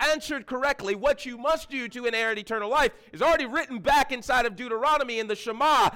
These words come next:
It's written in the law for you what you must do to inherit eternal life, my, my friends, this morning. It doesn't change for us today. In order for us to inherit eternal life and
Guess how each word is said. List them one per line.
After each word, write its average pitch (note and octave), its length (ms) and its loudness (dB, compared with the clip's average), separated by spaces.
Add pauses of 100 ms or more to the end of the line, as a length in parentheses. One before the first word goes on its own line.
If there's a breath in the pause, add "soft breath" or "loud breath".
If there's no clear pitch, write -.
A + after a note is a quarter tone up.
(140 loud breath)
It's - 160 -8
written D#4 300 -2
in C#4+ 60 -6
the B3 80 0
law D#4 260 4
for D4 140 -2
you G3 180 -10
what C4+ 260 2
you C4+ 140 -8
must D4 380 -2
do E3+ 300 -4 (580)
to G3+ 120 -4
inherit G3+ 300 0
eternal G3 320 -4
life, G3+ 260 2
my, C#3+ 360 0
my D3 120 -4
friends, B2 440 -12
this C3 180 -16
morning. B2+ 300 -10 (680)
It - 120 -10
doesn't F#3 280 -4
change G3+ 320 -6
for E3 200 -6
us - 160 -10
today. D3+ 360 -4
In D3 200 -14
order A3+ 240 -4
for F#3+ 200 -6
us F#3 140 -2
to F3+ 140 -8
inherit D#3+ 320 -4
eternal D3 280 -12
life G3 300 -2
and B2+ 80 -20